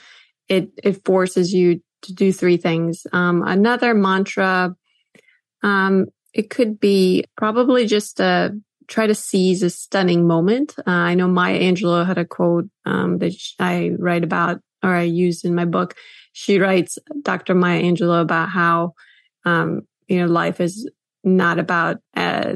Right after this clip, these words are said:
all these other things, but it's about the, the number of times that, you know, you, you're left breathless by certain moments, or the, the moments that leave you breathless or stunned. So, um,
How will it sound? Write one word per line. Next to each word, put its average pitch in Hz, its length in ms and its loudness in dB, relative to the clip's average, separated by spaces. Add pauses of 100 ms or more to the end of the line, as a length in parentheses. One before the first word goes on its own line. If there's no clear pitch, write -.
(100)
all 185 200 0
these 185 180 2
other 202 240 0
things, 196 360 2
but 185 140 0
it's 185 120 0
about 208 260 -2
the, 196 300 2
the 185 300 0
number 202 420 4
of 175 100 -2
times 180 420 -2
that, 175 180 0
you 175 340 0
know, 170 80 2
you, 170 500 0
you're 202 200 2
left 175 280 0
breathless 175 720 -2
by 170 160 -2
certain 170 400 -2
moments, 165 480 -2
or 175 60 0
the, 175 200 -2 (200)
the 196 80 2
moments 185 360 2
that 175 140 0
leave 165 220 2
you 170 120 2
breathless 170 560 -4
or 180 100 -4
stunned. 180 480 -6 (520)
So, 175 440 0
um, 165 460 -2